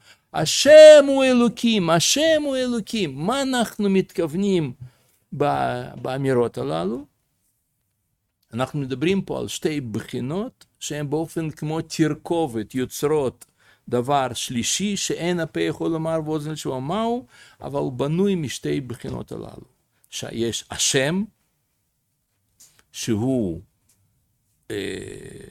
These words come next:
שהוא י' כ' ו' כ',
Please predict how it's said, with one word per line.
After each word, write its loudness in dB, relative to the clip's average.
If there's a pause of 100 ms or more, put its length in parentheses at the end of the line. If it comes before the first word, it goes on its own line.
(800)
שהוא -4
י' 2
כ' -6
ו' -4
כ', -8